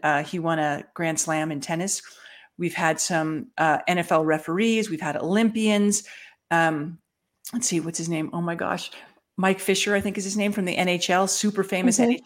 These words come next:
Speaker 1: L player. Um, lots of others. They're
Speaker 2: That's Carrie
Speaker 1: co-signed.
Speaker 2: Underwood's husband, for people that might know that name. Yes.
Speaker 1: That's, that's correct too.
Speaker 2: Mm-hmm.
Speaker 1: Thank you, Taryn. You're younger than me, so you know these things.
Speaker 2: <laughs>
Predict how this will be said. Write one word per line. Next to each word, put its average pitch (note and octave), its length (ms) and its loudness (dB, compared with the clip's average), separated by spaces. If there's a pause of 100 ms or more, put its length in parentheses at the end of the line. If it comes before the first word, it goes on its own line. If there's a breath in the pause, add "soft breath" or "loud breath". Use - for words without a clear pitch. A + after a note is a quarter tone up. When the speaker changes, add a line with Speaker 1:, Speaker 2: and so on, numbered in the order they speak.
(140)
Speaker 1:
L - 60 -10
player. G3+ 500 2 (400 loud breath)
Um, F3+ 280 2
lots F#3+ 340 6
of F3+ 60 0
others. E3 300 6
They're F3 180 2
Speaker 2:
That's A#3 140 4
Carrie C4 320 6
Speaker 1:
co-signed. B3 80 6
Speaker 2:
Underwood's A3+ 460 4
husband, B3 480 2
for F#3+ 120 -4
people F#3+ 520 -4
that G3+ 240 -2
might G3 180 -4
know F#3+ 160 -4
that E3+ 180 -4
name. F#3+ 380 -4
Yes. G3+ 200 -2
Speaker 1:
That's, D#3 140 -6 (160)
that's D#3 220 -8
correct D#3+ 320 -8
too. G3+ 160 -2
Speaker 2:
Mm-hmm. G#3 120 -2
Speaker 1:
Thank D#3+ 200 -8
you, D#3 80 -12
Taryn. D#3+ 380 -10 (420 loud breath)
You're E3 140 -6
younger D3+ 320 -4
than D3+ 120 -10
me, - 120 -10
so - 160 -8
you - 80 -10
know - 120 -6
these - 280 0
things. B3 480 4
Speaker 2:
<laughs> - 40 -20